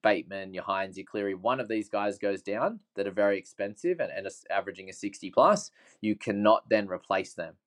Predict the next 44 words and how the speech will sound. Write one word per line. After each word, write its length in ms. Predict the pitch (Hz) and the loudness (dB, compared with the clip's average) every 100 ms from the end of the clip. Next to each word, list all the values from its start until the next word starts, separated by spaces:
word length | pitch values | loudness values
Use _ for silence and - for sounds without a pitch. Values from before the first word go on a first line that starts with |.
| _ | _
which 180 | 95 95 | -12 -8
is 80 | 92 | -6
the 80 | 90 | 0
frustrating 520 | 98 90 95 87 85 | 0 2 0 -2 0
part. 300 | 90 90 82 | 0 2 -2
And, 160 | 87 | -8
you 80 | 90 | -8
know, 100 | 85 80 | -8 -6
there's 200 | 101 95 | -8 -4
so 140 | 110 | -4
many 140 | 104 98 | -4 -4
guys 280 | 98 98 95 | -4 -4 -6
on 80 | |
this 180 | 90 87 | -14 -6
list, 380 | 139 147 - - _ _ _ _ - | 0 0 -2 -10 _ _ _ _ -10
in 140 | 101 | -10
the 60 | 92 | -4
Payne 240 | 107 95 | -2 0
Haas's, 440 | 95 95 92 98 85 | 0 -2 -2 -6 -4
the 140 | 87 | -2
Isaiah 260 | 95 87 85 | 0 0 -2
Yo's, 480 | 90 110 104 101 - _ _ _ - | 2 4 2 -2 -14 _ _ _ -12
um, 300 | 85 85 80 80 _ _ - | -10 -10 -12 -20 _ _ -2
you 80 | 104 | 0
know, 60 | |
all 200 | 73 107 | 2 0
of 60 | 98 | 0
those 180 | 98 98 | 0 0
types 240 | 101 - | -2 -2
of 60 | 95 | 0
guys. 200 | 101 98 | 0 0
Mitch 180 | 90 | -8
Moses 320 | 95 95 87 92 | -4 -4 -2 -6
obviously 300 | 90 - 90 | -6 -6 -8
here 160 | 92 | -6
as 120 | 87 - | -4 2
well 260 | 107 110 | 2 2
in 100 | - | -6
the 60 | 92 | -6
half 300 | 98 113 - | 0 0 -2
position 380 | 107 107 113 101 | -10 -10 -8 -8
that 140 | 101 | -8
you'd 160 | 98 92 | -10 -2
want 220 | 104 220 | 0 0